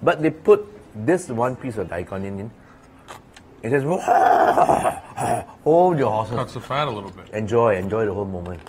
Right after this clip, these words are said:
Speaker 1: You know, it just, just calms it and, oh. Lu Rou Fan. That's what they call this.
Speaker 2: Excellent.
Speaker 1: Have you had anything like this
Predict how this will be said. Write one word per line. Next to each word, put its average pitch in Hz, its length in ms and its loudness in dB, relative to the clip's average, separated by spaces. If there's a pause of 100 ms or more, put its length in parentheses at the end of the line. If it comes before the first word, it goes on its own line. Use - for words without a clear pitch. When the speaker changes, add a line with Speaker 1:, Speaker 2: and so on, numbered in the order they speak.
(400)
Speaker 1:
You 107 60 -12
know, 117 140 -8
it 98 80 -14
just, 123 160 -10
just - 260 -14
calms 120 420 -10
it 131 120 -6
and, 95 240 -10 (840)
oh. 98 160 -8 (3750)
Lu 117 480 -2
Rou 139 240 0
Fan. 120 340 -4 (340)
That's 113 200 -12
what 90 120 -10
they 87 80 -16
call 95 320 -10
this. 90 120 -12 (1040)
Speaker 2:
Excellent. 127 380 -14 (2000)
Speaker 1:
Have 110 100 -8
you 110 100 -4
had 123 200 -2 (260)
anything 131 300 -4
like 92 180 -4
this 123 200 -6